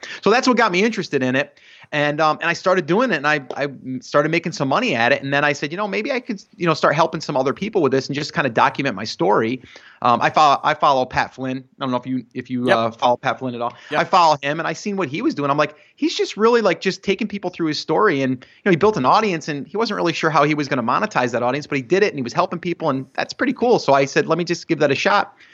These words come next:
Speaker 1: Started podcasting about it, and the thing just blew up.
Speaker 2: Interesting.
Speaker 1: So that's kinda where I'm at with the podcast. Yeah.
Speaker 2: Fantastic. And, you know, uh, f-, for, for everybody listening, you know, one of the things I point, I wanna point out there, uh, which s-,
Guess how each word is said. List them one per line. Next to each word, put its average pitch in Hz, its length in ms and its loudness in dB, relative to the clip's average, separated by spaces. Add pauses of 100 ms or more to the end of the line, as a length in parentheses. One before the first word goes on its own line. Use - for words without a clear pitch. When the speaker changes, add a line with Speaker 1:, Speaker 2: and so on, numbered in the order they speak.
(180)
Speaker 1:
Started 143 340 2
podcasting 160 600 0
about 143 280 2
it, 143 100 -2
and 123 280 -8 (100)
the 117 80 -14
thing 127 160 -6
just 113 160 -10
blew 107 180 -4
up. 85 220 -6 (560)
Speaker 2:
Interesting. 101 680 -2
Speaker 1:
So - 100 -20
that's - 160 -8
kinda 147 180 0
where 135 160 4
I'm 127 140 2
at 127 120 2
with 107 100 -8
the - 60 -14
podcast. 110 480 -4
Yeah. 110 160 -8 (160)
Speaker 2:
Fantastic. 135 640 0
And, 170 160 0
you 196 80 2
know, 190 200 6
uh, - 80 -2
f-, 156 100 -4
for, 175 380 -2
for 185 80 0
everybody 202 260 2
listening, 92 640 -2
you 98 80 -2
know, 92 100 0
one 104 160 2
of 95 80 -2
the - 40 -12
things 92 200 -4
I 87 80 -2
point, 85 380 -6
I 90 80 4
wanna 85 260 -2
point 80 320 -6
out 80 220 -4
there, 80 260 0 (380)
uh, 80 400 2
which 92 240 -2
s-, - 120 -4